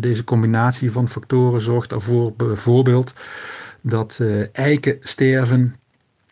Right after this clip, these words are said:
en dat bepaalde vogels minder kalk in hun eieren aanleggen, waardoor jongeren in grotere getalen sterven. Eh, dit zijn be-, problemen die je ziet met een te grote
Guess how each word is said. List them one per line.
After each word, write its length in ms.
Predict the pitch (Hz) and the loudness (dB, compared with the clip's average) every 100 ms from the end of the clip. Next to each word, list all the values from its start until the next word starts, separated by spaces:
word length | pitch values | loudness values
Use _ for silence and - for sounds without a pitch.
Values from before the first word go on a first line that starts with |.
| - | -20
en 200 | - 113 | -2 0
dat 140 | 107 101 | 2 0
bepaalde 460 | 110 120 113 110 | -2 -2 0 0
vogels 720 | 101 107 110 107 107 - - - - - - - | 0 0 2 0 -2 -4 -12 -14 -18 -20 -20 -12
minder 340 | - 117 120 - | 0 2 2 0
kalk 340 | - 123 123 - | -2 -2 -2 -4
in 180 | 135 | 2
hun 260 | 117 120 - - | 4 4 0 -2
eieren 540 | 131 131 120 120 120 | 2 4 4 2 0
aanleggen, 680 | - 123 120 113 113 113 110 - | 0 2 2 2 0 0 -2 -4
waardoor 640 | 107 104 104 107 104 - - | -2 -2 0 0 0 -4 -6
jongeren 680 | 123 117 123 107 104 104 - _ _ _ | -2 2 4 4 2 0 -4 _ _ _
in 160 | 117 101 | -2 0
grotere 440 | 107 113 110 104 | 2 2 0 -4
getalen 580 | 110 - 107 107 107 - _ | -6 -4 -2 0 -2 -4 _
sterven. 680 | - - 117 110 104 101 - | -12 -2 0 2 -2 -6 -6
Eh, 160 | 135 120 117 | -4 -2 0
dit 160 | 123 | 0
zijn 260 | - 120 - _ | 2 0 0 _
be-, 520 | - 107 107 107 - - | -4 0 0 -2 -4 -6
problemen 640 | 131 104 104 104 104 107 - | -2 2 4 4 2 0 -4
die 240 | 117 101 101 | -4 -2 0
je 220 | 98 - _ _ | -2 -4 _ _
ziet 420 | 113 120 110 - | -10 -6 -6 -6
met 500 | 117 101 101 - - _ | -6 -4 -6 -8 -18 _
een 160 | - 107 | -18 -2
te 180 | 139 - | -2 -2
grote 560 | - 120 117 110 113 | -6 0 2 2 -2